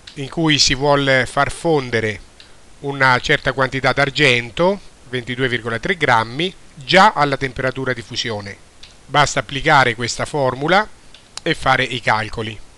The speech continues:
Questo è il grafico che abbiamo visto anche nell'applet virtuale,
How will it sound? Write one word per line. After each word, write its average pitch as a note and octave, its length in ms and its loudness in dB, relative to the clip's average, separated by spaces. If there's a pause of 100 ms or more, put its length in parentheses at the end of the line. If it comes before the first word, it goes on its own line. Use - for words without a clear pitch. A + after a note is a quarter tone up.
(320)
Questo F3+ 320 2
è D3 60 4
il C#3 100 0
grafico D3 460 2
che C3 80 -2
abbiamo B2+ 300 -2
visto C3 260 -2
anche C3 240 -2
nell'applet B2 800 -2
virtuale, B2 720 0